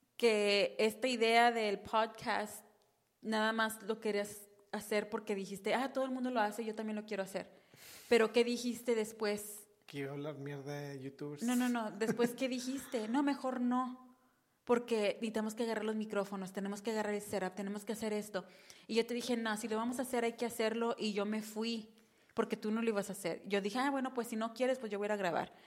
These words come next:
Speaker 1: Entonces vine y me, me vine a grabar sola y luego tú
Speaker 2: Oh,
Speaker 1: esta-,
Speaker 2: sí es cierto.
Speaker 1: ajá, y luego como que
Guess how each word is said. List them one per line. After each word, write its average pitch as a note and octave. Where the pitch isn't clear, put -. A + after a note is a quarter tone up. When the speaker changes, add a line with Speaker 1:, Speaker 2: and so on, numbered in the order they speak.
Speaker 1:
Entonces G#3+
vine B3
y G3+
me, G3
me G3
vine G3
a G#3+
grabar G3
sola G#3+
y G#3+
luego G3
tú A3
Speaker 2:
Oh, -
Speaker 1:
esta-, A3
Speaker 2:
sí -
es -
cierto. D#3
Speaker 1:
ajá, G#3+
y A3+
luego A3
como G#3+
que F#3+